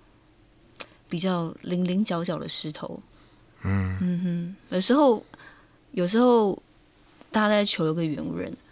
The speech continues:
Speaker 2: 嗯。
Speaker 1: 可是你反而会有时候多一点那个更原来的自己。
Speaker 2: 嗯，其实我，我好像跟你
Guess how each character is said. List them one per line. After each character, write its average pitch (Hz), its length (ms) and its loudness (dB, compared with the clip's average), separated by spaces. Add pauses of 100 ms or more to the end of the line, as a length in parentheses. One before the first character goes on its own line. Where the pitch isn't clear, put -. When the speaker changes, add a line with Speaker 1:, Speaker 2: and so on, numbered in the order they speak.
(180)
Speaker 2:
嗯。 110 220 2
Speaker 1:
可 170 60 0
是 190 100 0
你 180 120 2
反 147 220 -6
而 165 100 -2
会 180 360 -4 (960)
有 160 120 -8
时 160 140 -4
候 165 360 -4 (800)
多 165 180 -4
一 165 40 -2
点 90 260 -6
那 82 160 -6
个 165 260 -10 (720)
更 175 200 -4
原 147 120 -4
来 151 140 -8
的 156 80 -8
自 156 180 -12
己。 - 320 -14 (1600)
Speaker 2:
嗯， 117 420 2 (160)
其 135 140 2
实 139 80 4
我， 107 220 6
我 95 260 0
好 - 200 0
像 107 200 2
跟 107 180 2
你 92 180 0